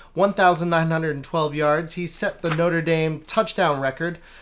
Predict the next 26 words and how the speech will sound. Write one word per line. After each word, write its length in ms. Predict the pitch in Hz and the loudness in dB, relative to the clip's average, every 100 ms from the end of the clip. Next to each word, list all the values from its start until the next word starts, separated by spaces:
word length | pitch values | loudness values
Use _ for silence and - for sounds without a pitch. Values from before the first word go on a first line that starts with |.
| - | -8
with 260 | 151 151 - | -6 -6 -6
twenty 380 | - 196 196 | 0 2 2
in 160 | 175 160 | 0 -2
one 180 | 156 160 | -2 -4
season, 480 | - 185 170 180 170 | -4 -2 -2 -4 -4
a 80 | 139 | -6
record 480 | 143 180 185 196 147 | -2 -2 -2 -4 -4
which 200 | 156 - | -8 -6
still 340 | - - 180 | -6 -2 -2
stands 640 | 196 - 170 160 185 196 - - | -2 -4 -2 0 -2 -4 -12 -12
'cause 180 | 143 131 | -12 -6
Notre 220 | 143 143 | -6 -4
Dame 200 | 139 135 | -4 -4
sucks 380 | - 139 135 - | -4 -6 -6 -6
now. 260 | 147 175 - - - - - - - | -6 -6 -10 -20 -20 -20 -20 -20 -12
Uh, 500 | 147 151 143 139 131 127 | -2 2 2 2 0 -4
he 160 | 151 160 | -4 -4
was 180 | 156 - | -4 -6
picked 400 | - 208 - - | -4 -4 -6 -4
tenth 400 | - 254 - - | 0 0 -2 -8
overall 640 | - 208 208 185 175 202 226 | -2 0 2 6 8 6 4
in 100 | 160 | 0
the 80 | |
nineteen 420 | 156 160 180 196 180 | 0 0 0 -2 0
ninety-three 500 | 175 160 175 185 165 | 0 -2 -2 -2 -2
draft 500 | 143 151 185 - | 0 0 0 -4